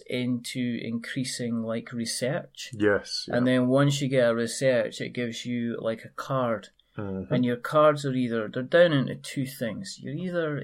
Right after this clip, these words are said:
Speaker 1: um, you're either got something that the effect happens straight away.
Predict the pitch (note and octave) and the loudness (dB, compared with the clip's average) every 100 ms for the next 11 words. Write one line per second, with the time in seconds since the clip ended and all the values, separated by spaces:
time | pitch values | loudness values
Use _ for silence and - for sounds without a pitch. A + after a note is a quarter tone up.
0 | C#3 A#2 A2+ A2+ A#2 A#2 A#2 A#2 A2+ A2+ | -6 -6 -6 -4 -2 -2 0 0 -2 -4
1 | A#2 _ _ _ _ _ _ _ _ _ | -8 _ _ _ _ _ _ _ _ _
2 | _ B2+ E3+ F#3+ D3 B2 - D#3 C#3+ C3+ | _ -2 2 4 4 0 0 -2 0 -2
3 | B2 A2 A2+ A2+ - C3 - - B2 A#2 | -2 -2 -4 -4 -2 -4 -4 -10 -10 -8
4 | A#2+ - - B2+ A2+ A2+ A2+ D3 | -6 -8 -6 -4 -4 -4 -2 -2